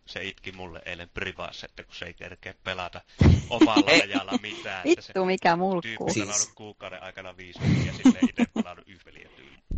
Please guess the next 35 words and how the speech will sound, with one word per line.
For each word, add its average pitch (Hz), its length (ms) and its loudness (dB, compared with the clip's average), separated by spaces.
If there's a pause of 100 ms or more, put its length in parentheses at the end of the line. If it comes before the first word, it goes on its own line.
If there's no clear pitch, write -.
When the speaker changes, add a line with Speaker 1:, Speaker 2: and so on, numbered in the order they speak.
Speaker 1:
Muu 85 80 -20
kereen. 85 280 -20 (160)
Speaker 3:
No 113 120 -4
nyt 113 200 2
taas 113 200 6
mennään 113 460 4 (180)
varmaan 107 300 6
sellaiseen 107 400 4
informaatioon, 95 840 4
mitä 92 200 2
kuulijat 92 400 4
on 80 60 4
oikein 82 220 2
niinku 92 140 2
janoillut 98 640 8
pitkän 98 340 2
aikaa, 82 460 4
mutta - 180 0
niinku 92 260 4
ajan 110 320 8
tehostaminen, 85 920 4 (140)
niinku 95 240 2
se, 92 240 8
että - 200 4
ottaa 76 380 4
vaikka - 420 4 (320)
Vitan 110 360 6
korvaamaan 101 600 8
vessalukemista, 80 880 2
niin 73 220 -2
se - 120 -2
on 117 100 6
aika 131 120 4
tehokas 113 400 4
tapa. - 240 0